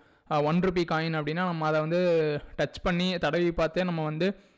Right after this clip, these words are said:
மேல வந்து ஹெட்ஸ் இருக்கா, டெய்ல்ஸ் இருக்கா அப்படின்னு சொல்லிடலாம். But அது மாதிரி உங்களால பண்ண முடியாது அப்படின்னு வந்து இதுல சொல்லியிருக்காங்க. So, அது வந்து ரெண்டாவது கண்டிஷன்.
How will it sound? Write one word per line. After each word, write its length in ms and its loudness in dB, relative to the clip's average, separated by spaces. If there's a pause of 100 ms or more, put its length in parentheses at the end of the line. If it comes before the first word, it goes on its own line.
(100)
மேல 300 2
வந்து 460 2
ஹெட்ஸ் 240 -2
இருக்கா, 280 -2
டெய்ல்ஸ் 340 -2
இருக்கா 280 0
அப்படின்னு 220 -4
சொல்லிடலாம். 420 -4 (340)
But 100 -2
அது 140 4
மாதிரி 260 4
உங்களால 260 4
பண்ண 260 -2
முடியாது 480 2
அப்படின்னு 200 -2
வந்து 200 0
இதுல 180 0
சொல்லியிருக்காங்க. 480 -4
So, 180 0
அது 120 4
வந்து 220 2
ரெண்டாவது 380 0
கண்டிஷன். 400 -8